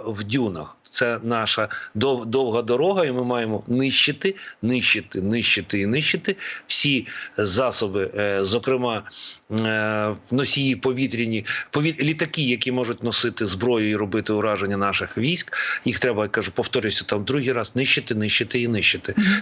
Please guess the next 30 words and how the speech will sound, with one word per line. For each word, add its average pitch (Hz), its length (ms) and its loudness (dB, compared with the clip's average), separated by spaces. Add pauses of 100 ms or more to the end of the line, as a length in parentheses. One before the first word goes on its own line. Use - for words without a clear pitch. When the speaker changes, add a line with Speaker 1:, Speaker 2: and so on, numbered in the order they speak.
Speaker 1:
Це, 175 420 4 (320)
чи-, 151 460 0
знаєте, 156 280 0
ще - 240 4
один 160 340 0
крок, - 380 -4 (180)
ще - 220 0
один 127 320 0
крок. - 300 -12 (240)
Speaker 2:
Ще 226 120 2
один 208 180 2
крок. 185 220 -2
Ну 240 100 4
і 226 60 2
крута 214 320 -2
історія 180 420 0
в 139 60 -8
тому, 262 260 0
що 175 180 0
насправді 170 440 0
шість 165 280 -2
було 156 220 0
знищено, 185 480 2
вісім 165 500 2
пошкоджено, 156 800 -2 (400)
а, 147 100 -2
тобто 156 300 -4
ось 147 120 0
вже 151 180 0
чотирнадцять, 165 720 -2